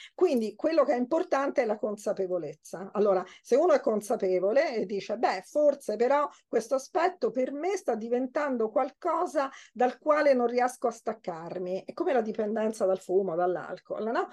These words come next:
Per citare aspetti più noti. Allora, quando è che l'alcol può essere di per sé un qualche cosa di piacevole, se uno beve un calice di vino ad una cena o comunque,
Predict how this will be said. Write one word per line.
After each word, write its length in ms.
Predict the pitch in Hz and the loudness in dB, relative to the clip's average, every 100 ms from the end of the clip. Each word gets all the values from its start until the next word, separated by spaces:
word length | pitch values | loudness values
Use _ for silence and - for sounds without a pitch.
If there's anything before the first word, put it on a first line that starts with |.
| - _ | -12 _
Per 300 | 196 190 185 | 0 0 0
citare 480 | - 202 196 196 190 | -4 -2 0 2 0
aspetti 420 | 185 214 202 220 | 0 0 0 -2
più 160 | 214 196 | -2 0
noti. 400 | 185 165 180 190 - - | -2 -6 -8 -10 -12 -6
Allora, 420 | - 285 214 202 | 0 2 2 0
quando 140 | - 359 | 2 4
è 280 | 370 269 233 | 6 4 2
che 280 | 233 208 220 | 2 0 2
l'alcol 500 | 269 320 403 285 214 | 2 2 2 2 2
può 140 | 247 | 2
essere 420 | 214 196 - 190 196 | 0 0 -2 -2 -2
di 100 | 240 | -2
per 220 | 302 330 | -2 -2
sé 320 | - 302 392 - - | 0 0 0 -6 -8
un 120 | 220 | -4
qualche 300 | 240 233 269 | -2 -2 -2
cosa 300 | - 185 208 | -2 -2 -4
di 80 | 277 | -4
piacevole, 600 | 208 - 196 233 208 202 | -4 -2 -2 2 2 2
se 140 | 208 | 0
uno 280 | 190 214 190 | -4 -2 -2
beve 380 | 180 190 196 190 | 0 0 0 -2
un 120 | 220 | -2
calice 400 | 196 190 190 185 | -4 -4 -4 -6
di 120 | 208 | -8
vino 380 | 269 208 247 208 | -4 0 0 0
ad 100 | 196 | -2
una 180 | 196 220 | -2 -4
cena 580 | - 196 254 240 190 185 | -6 -4 -2 -2 -2 -4
o 80 | |
comunque, 280 | 180 185 170 | -4 -8 -10